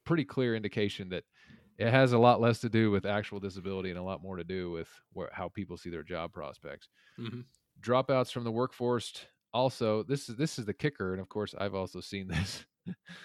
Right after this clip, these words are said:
Speaker 1: so many times. My, my wife complains when she sees this with, uh, with husbands, but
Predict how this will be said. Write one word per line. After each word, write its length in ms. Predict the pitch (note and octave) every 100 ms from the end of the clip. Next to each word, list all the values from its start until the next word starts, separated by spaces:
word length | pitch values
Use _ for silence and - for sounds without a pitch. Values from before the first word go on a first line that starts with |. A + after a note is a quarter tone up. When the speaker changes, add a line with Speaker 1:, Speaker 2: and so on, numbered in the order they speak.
| - _
Speaker 1:
so 180 | - G#2+
many 140 | G#2
times. 460 | G2 G2 F#2 F2 F2
My, 180 | F2 A#1 D2 - G2
my 100 | F2+
wife 220 | F2+ F#2
complains 460 | F2+ - F#2+ F#2 F2
when 100 | E2
she 120 | E2
sees 280 | - F2+ E2
this 240 | D#2+ -
with, 200 | E2+ D#2+ E2
uh, 180 | E2 E2+ _ _ _ -
with 120 | F2+
husbands, 380 | G2 G#2 F2+ E2
but 140 | -